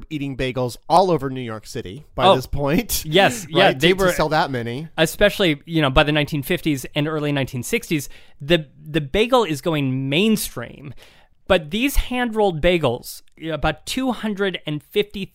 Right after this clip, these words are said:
Speaker 2: thousand of which were being produced per day by nineteen sixty by the, by the union, these were hand-rolled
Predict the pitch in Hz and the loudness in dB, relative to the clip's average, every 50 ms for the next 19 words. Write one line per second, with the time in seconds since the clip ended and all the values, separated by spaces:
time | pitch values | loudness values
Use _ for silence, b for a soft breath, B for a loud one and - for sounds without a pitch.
0 | _ - 196 202 220 233 254 208 165 151 123 113 117 - - 147 135 139 135 123 | _ 0 4 6 6 6 6 4 2 0 0 0 -4 -8 -8 -6 -4 -4 -2 -2
1 | - - 151 135 131 160 156 151 - - - 180 156 156 170 175 - - - - | 0 0 0 0 0 0 -2 -2 -2 -4 -4 -4 -2 -4 -4 -6 -6 -6 -8 -10
2 | - - - - - 208 208 202 175 156 180 180 170 143 117 110 117 131 - _ | -12 -16 -14 -8 -2 0 0 0 2 4 4 6 6 4 2 0 -6 -10 -16 _
3 | _ _ _ - 156 151 151 147 143 - - 135 123 - - - - - - 131 | _ _ _ -2 2 2 4 4 2 2 0 -2 -2 -2 -2 -4 -4 -6 -10 -12
4 | - 131 b b b b b b - 143 139 147 143 139 147 143 147 139 131 143 | -14 -14 b b b b b b 0 2 2 2 2 2 -2 -4 -4 -4 -2 -2
5 | 139 139 135 147 170 233 247 214 160 120 110 117 b b b b b b b b | -2 0 -2 -2 -2 0 0 2 0 0 -2 -6 b b b b b b b b
6 | - 131 131 175 196 233 240 208 208 190 165 147 - 156 180 185 196 202 214 208 | -20 -6 -2 0 0 0 -2 -2 -2 -4 -4 -4 -4 -4 -4 -2 -2 -2 -2 -4
7 | 180 165 165 151 147 147 143 139 | -6 -4 -2 -2 0 -2 -4 -6